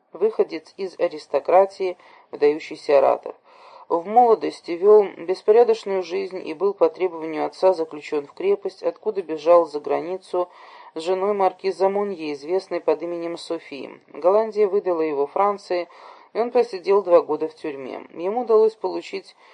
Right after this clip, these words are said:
секретное дипломатическое поручение в Берлин, откуда он вёл шифрованную переписку с Толераном.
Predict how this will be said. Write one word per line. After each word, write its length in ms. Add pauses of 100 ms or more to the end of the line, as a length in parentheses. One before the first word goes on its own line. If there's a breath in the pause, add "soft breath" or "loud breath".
(180 soft breath)
секретное 600
дипломатическое 880
поручение 720
в 40
Берлин, 500
откуда 460
он 140
вёл 320 (260 loud breath)
шифрованную 680
переписку 640
с 60
Толераном. 720